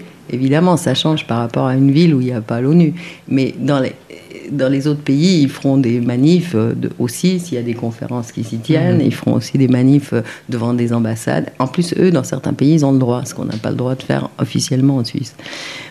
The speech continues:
Speaker 1: On ne peut pas manifester devant les ambassades. Et quand il y avait notre président d'Amnesty Turquie qui était arrêté, Taner Kilic, qui a beaucoup mobilisé les mobi-, les militants du monde entier, euh, j'étais toujours un peu frustrée parce qu'officiellement,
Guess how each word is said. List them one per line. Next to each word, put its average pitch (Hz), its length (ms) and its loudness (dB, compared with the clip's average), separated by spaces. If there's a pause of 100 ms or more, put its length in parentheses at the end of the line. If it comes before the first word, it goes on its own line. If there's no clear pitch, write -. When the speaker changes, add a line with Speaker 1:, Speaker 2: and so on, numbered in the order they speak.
(120)
Speaker 1:
On 117 60 0
ne 123 40 0
peut 127 100 2
pas 131 140 0
manifester 131 640 2
devant 110 180 -2
les 110 160 -2
ambassades. 110 480 -6 (580)
Et 117 60 -6
quand 131 300 -2
il 135 40 0
y - 20 2
avait 127 140 0
notre 123 160 0
président 139 480 2
d'Amnesty 123 560 0
Turquie 139 760 -2
qui - 120 -2
était 117 220 0
arrêté, 127 500 0
Taner 117 360 0
Kilic, 143 560 2 (260)
qui - 140 -4
a 117 60 0
beaucoup 139 360 2
mobilisé 131 580 2
les 135 80 0
mobi-, 123 340 -4
les 120 360 -4 (260)
militants 143 460 4
du 139 100 4
monde 127 180 2
entier, 123 420 2 (680)
euh, 120 480 -2
j'étais 120 260 -4
toujours 165 260 2
un 147 60 4
peu 127 140 0
frustrée 170 480 0
parce 170 180 -4
qu'officiellement, 139 1040 0